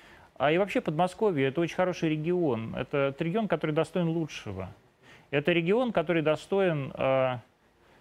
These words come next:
с-, само-, само-, само-, самоцельности, сам-, не просто вот самостоятельности, а вот какой-то самоцельности.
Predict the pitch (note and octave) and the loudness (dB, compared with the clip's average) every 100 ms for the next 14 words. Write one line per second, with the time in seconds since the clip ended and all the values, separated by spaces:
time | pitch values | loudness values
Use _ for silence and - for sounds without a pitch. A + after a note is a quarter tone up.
0 | - - F3 D3 F3+ F3 - F#3+ F#3 F3+ | -18 -8 -6 0 2 2 2 2 2 2
1 | G3 E3+ F#3 F#3 F#3 - A3 G3 C3 A2+ | -2 -2 2 2 2 2 2 4 0 -4
2 | - - A2 - D3 C#3+ D3 D3+ B3 C4+ | -8 -6 -4 -2 -4 -4 -2 0 0 0
3 | F3 - - - - - E3+ - F3+ F3+ | -2 -2 -12 -20 -6 0 0 2 2 4
4 | D3+ - A#2 A2+ - B2 C#3+ D#3+ F3+ G#3 | 2 -2 -8 -8 -6 0 2 2 -2 -2
5 | G#3+ - F3+ F3+ - G3 F3+ D3 A2 G2+ | -4 -2 0 0 0 2 2 2 -4 -8
6 | - G#2 | -8 -8